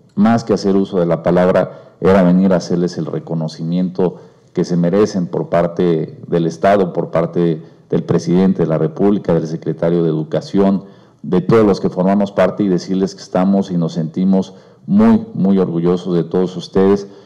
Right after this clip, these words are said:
¿Qué tenemos que hacer ahora con todos ustedes? Yo creo que mantener y fortalecer,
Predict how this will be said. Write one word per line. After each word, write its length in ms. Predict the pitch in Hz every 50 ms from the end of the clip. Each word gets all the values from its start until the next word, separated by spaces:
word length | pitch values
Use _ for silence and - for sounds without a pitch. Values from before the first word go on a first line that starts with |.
| - _ _ _ _
¿Qué 100 | - 131
tenemos 400 | 131 143 143 135 135 131 131 131
que 100 | - 120
hacer 220 | 127 127 135 127
ahora 260 | 120 123 123 127 123
con 160 | - 107 107 104
todos 320 | - 117 120 123 117 -
ustedes? 540 | 110 104 - - 113 117 120 131 135 131 - - - _ _ _ _ _ _ _ _ _ _ _
Yo 160 | - 113 117 226
creo 280 | - 110 117 120 117
que 440 | - 113 - 98 92 85 82 - - - - _ _ _ _ _ _ _ _ _ _ _ _ _ _ _ _ _ _ _ - - - _
mantener 720 | - 107 104 101 98 - 101 107 120 131 160 165 - - - - - - _ _ _
y 140 | 131 127 120
fortalecer, 1040 | - - 113 104 98 95 - - 95 95 98 95 - - 127 139 135 131 - - -